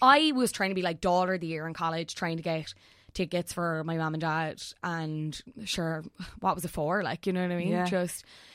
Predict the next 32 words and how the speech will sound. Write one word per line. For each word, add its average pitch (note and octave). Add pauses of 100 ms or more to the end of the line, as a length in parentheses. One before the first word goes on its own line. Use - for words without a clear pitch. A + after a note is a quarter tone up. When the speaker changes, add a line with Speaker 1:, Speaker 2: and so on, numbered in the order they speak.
(200)
Speaker 1:
if G#3
people A#3+
don't G#3
know, F3+
um, F3
in F#3+
twenty A#3+
fourteen, G3 (480)
Garth F#3
Brooks, -
big F#3
country F3
artist, E3+
had E3+
scheduled E3 (300)
five B3+
nights C#4
at G3+
Croke F#3+
Park. - (360)
That's -
four G3
hundred F#3
thousand F3
Speaker 2:
Without E3
Speaker 1:
tickets. - (120)
Speaker 2:
Without G3+ (160)
having F#3 (460)
completely A#3 (140)
okayed B3
it C4
with B3+